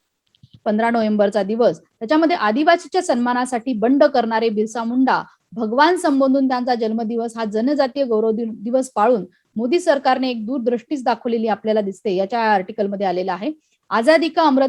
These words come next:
महोत्सव या नावाने देशभरात स्वातंत्र्याचे पंच्याहत्तर वर्ष सा-, साजरे केले असताना ब्रिटिश राजवटीपासून मातृभूमीचे निडरपणे रक्षण करणाऱ्या आकाशगंगेत एक नाव तेजपुंज ठरते,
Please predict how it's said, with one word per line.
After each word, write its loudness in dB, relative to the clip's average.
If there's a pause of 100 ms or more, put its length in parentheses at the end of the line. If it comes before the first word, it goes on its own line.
महोत्सव 0
या 2
नावाने -2
देशभरात 0
स्वातंत्र्याचे -2
पंच्याहत्तर -2
वर्ष 2
सा-, 0
साजरे 0
केले 2
असताना 2 (300)
ब्रिटिश 0
राजवटीपासून 2
मातृभूमीचे 0
निडरपणे 0
रक्षण -2
करणाऱ्या 0 (960)
आकाशगंगेत 2
एक -6
नाव 2
तेजपुंज 0
ठरते, -2